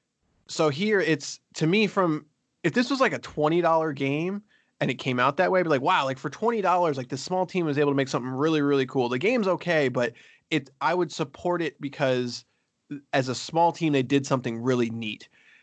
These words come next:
But at a near full price game,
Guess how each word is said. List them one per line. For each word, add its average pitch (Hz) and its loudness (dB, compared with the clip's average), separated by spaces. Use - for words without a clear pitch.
But 139 0
at 135 2
a 127 0
near 185 0
full 185 0
price 151 0
game, 170 -4